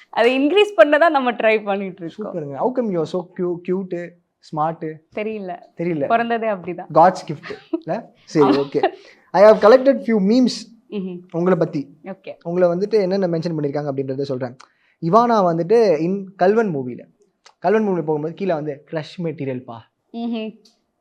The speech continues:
Speaker 2: கீழே க-, அதாவது விழுந்துட்டாங்களாம். உங்களை வந்து அந்த ஒரு ஸ்கூல் யூனிஃபார்ம்லையும் பார்க்கும்போது, இந்த ஒரு ஆஃப்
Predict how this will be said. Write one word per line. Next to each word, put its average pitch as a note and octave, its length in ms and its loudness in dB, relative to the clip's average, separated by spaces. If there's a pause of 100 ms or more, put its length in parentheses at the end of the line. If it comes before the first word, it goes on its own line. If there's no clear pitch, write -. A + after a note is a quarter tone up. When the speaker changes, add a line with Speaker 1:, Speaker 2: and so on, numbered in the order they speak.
Speaker 2:
கீழே G#3+ 320 0
க-, - 140 -8
அதாவது F#3+ 320 2
விழுந்துட்டாங்களாம். G#3 460 2
உங்களை D#3 240 -2
வந்து F#3+ 560 2
அந்த D3+ 220 2
ஒரு D3 200 2
ஸ்கூல் G3 420 0
யூனிஃபார்ம்லையும் E3+ 560 -2
பார்க்கும்போது, D#3+ 440 -2
இந்த D#3+ 120 -4
ஒரு D3 80 0
ஆஃப் E3 180 2